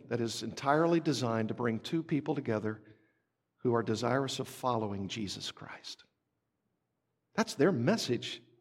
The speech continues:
That's their message of a wedding. That's the message of any Christian wedding. It's not just about two people getting married. It's not just about two lovers. It's not just about two people who are so happy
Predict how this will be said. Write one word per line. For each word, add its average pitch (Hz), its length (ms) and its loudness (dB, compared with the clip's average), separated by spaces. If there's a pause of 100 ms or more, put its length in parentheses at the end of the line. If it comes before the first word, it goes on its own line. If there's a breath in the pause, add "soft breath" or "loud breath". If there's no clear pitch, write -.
(240)
That's 208 140 -2
their 240 140 6
message 131 420 4
of - 80 4
a 381 80 6
wedding. 370 420 6 (1300)
That's - 140 -6
the 285 100 8
message 262 380 12
of 302 80 8
any 370 200 12
Christian 208 440 10
wedding. 113 360 8 (1160)
It's 294 120 2
not 339 140 12
just 320 200 10
about 185 240 12
two 254 120 6
people 208 300 6
getting 175 240 10
married. 233 480 12
It's - 140 4
not 277 160 10
just 262 180 8
about - 240 12
two 226 160 6
lovers. 240 600 12 (340 soft breath)
It's 214 140 2
not 311 160 12
just 294 200 8
about 214 300 12
two 311 180 10
people 285 380 12
who 226 100 12
are 208 120 12
so 285 320 12
happy 247 580 12